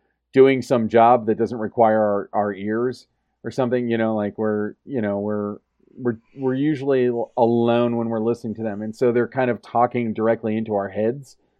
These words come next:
if you're listening to them on earbuds. And, and so it's a very weirdly intimate format.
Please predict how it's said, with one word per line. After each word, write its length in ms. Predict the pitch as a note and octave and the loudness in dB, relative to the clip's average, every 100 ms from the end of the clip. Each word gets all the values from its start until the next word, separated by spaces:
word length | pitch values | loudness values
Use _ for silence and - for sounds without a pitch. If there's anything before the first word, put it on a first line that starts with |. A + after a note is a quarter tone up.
| _ _ _ | _ _ _
if 180 | G2+ - | -6 -4
you're 160 | G#2+ G#2+ | -2 0
listening 240 | A2 A#2 | -2 -6
to 60 | - | -6
them 160 | A2+ | -4
on 120 | G#2 G#2 | -4 -4
earbuds. 600 | G#2+ A2+ C3 C#3+ C3 _ _ _ | -4 0 2 0 -6 _ _ _
And, 220 | B2 A#2+ - | -6 -4 -4
and 140 | B2 | -4
so 160 | - B2+ | 2 2
it's 160 | B2 | 2
a 60 | C3 | -4
very 340 | G#2 F3+ G#3+ | -2 -2 0
weirdly 460 | D3 A#2 D#3 C#3 B2 | -2 -2 -2 0 0
intimate 440 | A2+ A#2+ A#2 G#2+ _ - | -2 -4 -4 -6 _ -4
format. 460 | G#2+ A2+ E2+ D#2+ | -2 -2 -6 -12